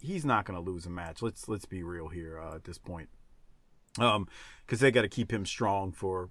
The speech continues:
what's going on with maybe him and Bobby. Now, I'm gonna throw it to a promo with Jim Cornette and Tracy Smothers. And bear with this promo for a little bit because it starts off a little slow, but Cornette is about to make you pop as he makes a huge announcement.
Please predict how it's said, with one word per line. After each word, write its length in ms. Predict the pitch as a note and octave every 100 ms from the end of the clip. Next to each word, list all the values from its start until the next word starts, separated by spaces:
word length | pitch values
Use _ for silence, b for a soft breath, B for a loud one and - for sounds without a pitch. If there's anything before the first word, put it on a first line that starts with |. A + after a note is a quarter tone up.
| -
what's 220 | C3+ B2+
going 220 | - A#2
on 100 | G#2+
with 120 | G2+ G2
maybe 200 | G#2 F#2
him 200 | G2+ F2+
and 100 | E2+
Bobby. 320 | F#2 E2+ F#2+
Now, 240 | A#2+ A#2 - b b -
I'm 80 |
gonna 120 | D4 D#4+
throw 240 | D#4+ C#4+
it 60 | -
to 100 | G#3+
a 60 |
promo 360 | F3 E3+ D#3 C#3
with 120 | A#2+
Jim 180 | G#2 B2
Cornette 300 | A#2+ B2 A2
and 100 | A2
Tracy 320 | - G#2 -
Smothers. 460 | G2+ G2+ F2+ F#2 -
And 220 | C#3+ B2
bear 240 | G3 C4+ D4+
with 220 | C4 B3
this 140 | G3+
promo 400 | - D#3+ C3+ B2
for 120 | G#2+ A2+
a 60 |
little 200 | G#2 F#2
bit 260 | E2+ C2 - - - _ -
because 280 | D3+ F#3
it 100 | G#3+
starts 420 | D#3+ - A#3+ C#4+ D4
off 200 | D4 C4+
a 40 |
little 220 | B3+ B3
slow, 540 | - - D3 A#2 A2 - - - - - -
but 140 | - D#3
Cornette 440 | - F#3 G3 A#3
is 120 | B3
about 320 | A3 G3+ F#3+ F3+
to 220 | F3 D3 - - -
make 320 | D#3 D3+ -
you 120 | D3
pop 420 | - B2+ A2 A2 - - -
as 160 | A#2
he 80 | A#2
makes 300 | A#2+ A#2 -
a 40 | A2
huge 360 | - G#2+ G2
announcement. 540 | F#2+ E2 - - F2